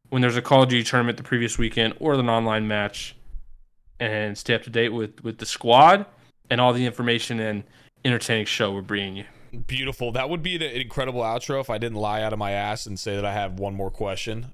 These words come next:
Speaker 2: Um,
Speaker 1: Ah,
Speaker 2: but,
Speaker 1: come on.
Speaker 2: but, <laughs> but no, I just, I just thought of it when, when you guys were talking about, like, going down a rabbit hole.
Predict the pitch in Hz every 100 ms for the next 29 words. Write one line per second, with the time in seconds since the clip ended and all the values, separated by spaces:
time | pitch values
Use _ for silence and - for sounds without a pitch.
0 | - 104 101 98 92 143 160 170 139 -
1 | - 214 147 147 151 160 - - 233 -
2 | - 208 196 202 170 123 - - 156 269
3 | 254 202 196 240 214 190 226 - 185 -
4 | - 196 196 180 156 143 131 123 127 127
5 | 135 123 113 123 127 123 113 110 110 113
6 | 113 110 107 101 101 110 110 110 98 90